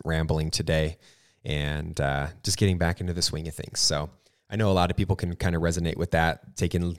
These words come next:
you know, longer trips or some time away from work or, you know, going and seeing family and traveling. Like, all of that's super fun. It's super cool and it's really necessary. But sometimes there's nothing like just getting back into your normal routine. And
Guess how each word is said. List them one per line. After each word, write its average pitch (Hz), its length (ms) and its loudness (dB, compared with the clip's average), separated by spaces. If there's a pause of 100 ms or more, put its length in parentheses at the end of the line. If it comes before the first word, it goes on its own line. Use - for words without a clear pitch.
you 101 100 -2
know, 87 120 0
longer 95 380 4
trips - 500 2
or 98 180 6
some 98 180 2
time 101 240 4
away 98 180 4
from 101 220 0
work 104 440 4
or, 104 420 6
you 104 140 0
know, 101 100 0
going 107 220 0
and 104 80 -2
seeing 107 320 0
family 104 560 2
and 101 120 2
traveling. 98 600 2 (640)
Like, 85 180 -6 (160)
all 120 180 6
of 107 100 6
that's 101 220 4
super 104 360 2
fun. 101 340 2
It's 92 140 -2
super 101 260 0
cool 101 400 2
and 95 100 0
it's 85 160 -6
really 98 280 0
necessary. 120 680 0
But 95 460 0
sometimes 175 420 -2
there's 101 180 -2
nothing 101 280 -4
like 95 240 -4
just 107 200 -4
getting 98 260 -2
back 90 280 -4
into 92 480 -8
your 92 100 -2
normal 90 280 -2
routine. 92 580 -2
And 80 260 -4